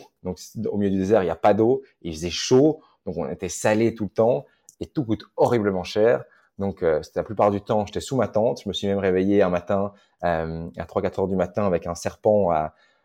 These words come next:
à trente centimètres de ma tente. Donc, ça, c'était pas, ça, ça faisait un peu peur en sortant de la, en sortant la nuit, euh, euh, en sortant la nuit de ma tente. Je me retrouve avec un, un brown snake juste en face,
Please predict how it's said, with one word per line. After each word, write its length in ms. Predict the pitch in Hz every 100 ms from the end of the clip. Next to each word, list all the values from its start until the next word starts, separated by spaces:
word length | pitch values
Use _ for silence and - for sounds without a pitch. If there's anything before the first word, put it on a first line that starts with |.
| _ -
à 100 | 90
trente 260 | - 104
centimètres 420 | 104 95 101 92
de 80 | 90
ma 140 | 87 85
tente. 260 | 107 120
Donc, 120 | 90
ça, 80 | -
c'était 280 | 87 82 95
pas, 420 | - 82 82 90
ça, 180 | - 87
ça 400 | - - - -
faisait 120 | 92 101
un 80 |
peu 140 | 92 101
peur 320 | - 117 131
en 100 | 90
sortant 300 | 95 - 104
de 60 | 95
la, 200 | 92 95
en 100 | 90
sortant 360 | 87 - 110
la 160 | 95 90
nuit, 320 | 95 98 98
euh, 180 | 78 82 - - - - - 85
euh, 160 | 80
en 40 | 90
sortant 240 | 92 107
la 80 | 95
nuit 120 | 95
de 40 |
ma 120 | 92 87
tente. 240 | 101 113
Je 80 | 107
me 40 |
retrouve 240 | 85 - 95
avec 140 | 87
un, 400 | 85 87 85 - - _
un 120 | 90 90
brown 300 | 107 104 101
snake 300 | 104 104 98
juste 240 | 95 -
en 60 | 87
face, 340 | 101 98